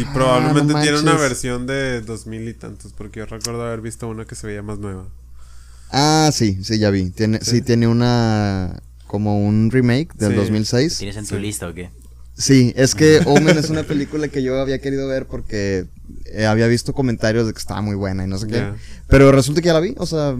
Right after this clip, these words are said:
Speaker 1: o sea, vi el, vi el, vi el remake, no la original.
Speaker 2: <laughs> Sí, sí, sí.
Speaker 1: Pero ahorita que dijiste de qué trataba, es prácticamente la misma.
Speaker 2: Es
Speaker 1: Y
Speaker 2: la
Speaker 1: sí está
Speaker 2: misma,
Speaker 1: buena,
Speaker 2: sí.
Speaker 1: sí, la recomiendo.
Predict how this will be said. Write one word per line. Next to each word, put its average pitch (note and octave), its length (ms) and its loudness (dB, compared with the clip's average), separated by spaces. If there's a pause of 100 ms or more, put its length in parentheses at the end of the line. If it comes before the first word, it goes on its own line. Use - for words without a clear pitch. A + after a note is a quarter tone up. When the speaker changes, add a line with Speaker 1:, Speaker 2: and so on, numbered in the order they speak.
(120)
Speaker 1:
o C3+ 140 0
sea, C#3 120 4
vi C#3 120 4
el, D#3 80 2 (200)
vi C#3+ 80 8
el, D#3+ 120 6
vi D#3 180 2
el D#3+ 100 4
remake, E3 360 -2
no C3 240 2
la C#3+ 160 2
original. B2 420 0
Speaker 2:
<laughs> - 20 -6
Sí, B2+ 80 -4
sí, A2 240 -6
sí. A2 200 -8
Speaker 1:
Pero B2+ 180 8
ahorita B2 480 6
que E3 100 0
dijiste B2 280 2
de C#3+ 80 2
qué C3 100 -2
trataba, C#3 560 2 (340)
es G#2 260 -4 (280)
prácticamente A2+ 640 -2
la A#2 80 2
misma. G2+ 260 -2
Speaker 2:
Es A#2 60 -4
Speaker 1:
Y A#2+ 60 -2
Speaker 2:
la A#2+ 60 0
Speaker 1:
sí A#2+ 60 2
está A#2 140 2
Speaker 2:
misma, E3 40 8 (200)
Speaker 1:
buena, F#2 60 -4
Speaker 2:
sí. A2 180 -8
Speaker 1:
sí, G#2+ 160 0
la A2 120 0
recomiendo. A2 420 -2